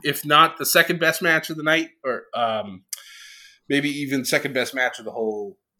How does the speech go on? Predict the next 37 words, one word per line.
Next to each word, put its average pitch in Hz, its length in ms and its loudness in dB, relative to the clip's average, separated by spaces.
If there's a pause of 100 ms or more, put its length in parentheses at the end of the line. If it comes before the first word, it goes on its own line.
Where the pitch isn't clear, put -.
the 110 60 -8
whole 104 180 -6
show. 92 300 -6
I 117 120 -2
believe 135 300 -4
these 127 240 -8
two 120 140 -6
are 104 80 -8
gonna 101 240 -10 (360)
put 139 320 -2
out 113 420 -4 (360)
some 101 440 -8
ridiculously 123 920 -4
good 113 180 -10
work 110 300 -14 (220)
for 113 100 -16
this 104 180 -10
main 98 160 -8
event 90 260 -10
tonight. 87 280 -12 (600)
But 135 120 4
I 147 100 8
am 160 180 4
gonna 160 160 0
say 156 300 0
I 143 120 0
think 143 260 -6
Sasha 147 340 -2
might 156 240 -4
retain. 151 440 -8 (100)
And 170 120 2
this 220 160 8
one's 233 220 2
tough - 300 4
for 135 80 -4
me. 113 200 -4
Like, 110 160 -6